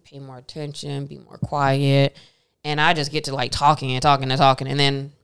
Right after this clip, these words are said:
like we said earlier, going in circles and everything else. So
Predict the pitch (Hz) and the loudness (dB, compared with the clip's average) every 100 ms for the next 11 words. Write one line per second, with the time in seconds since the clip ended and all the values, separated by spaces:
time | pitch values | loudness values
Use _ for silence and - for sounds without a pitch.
0 | - 143 147 135 127 156 131 123 135 135 | -12 -10 -8 -6 -4 -4 -4 -8 -8 -6
1 | 127 143 139 147 139 143 139 135 - 135 | -6 -6 -6 -6 -8 -8 -8 -10 -8 -2
2 | 160 139 - 135 135 | -2 -2 -2 -2 -4